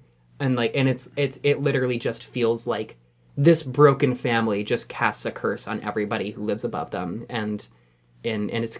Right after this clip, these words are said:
it doesn't do them any good, but it also, you know, at least it's, the situation has changed.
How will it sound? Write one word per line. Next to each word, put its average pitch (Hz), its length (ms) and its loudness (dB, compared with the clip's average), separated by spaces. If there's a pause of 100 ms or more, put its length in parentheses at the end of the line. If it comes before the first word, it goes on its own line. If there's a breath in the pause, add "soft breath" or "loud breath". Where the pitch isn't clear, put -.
(100)
it 135 140 2
doesn't 151 240 8
do 135 140 4
them 185 240 8
any 139 160 6
good, 151 320 4
but 123 120 4
it 123 80 4
also, 139 480 4
you 165 140 2
know, 123 180 4
at 123 200 -4
least 131 260 2
it's, - 300 -4 (440)
the 143 220 4
situation 131 480 2
has 104 140 -4
changed. 113 500 -2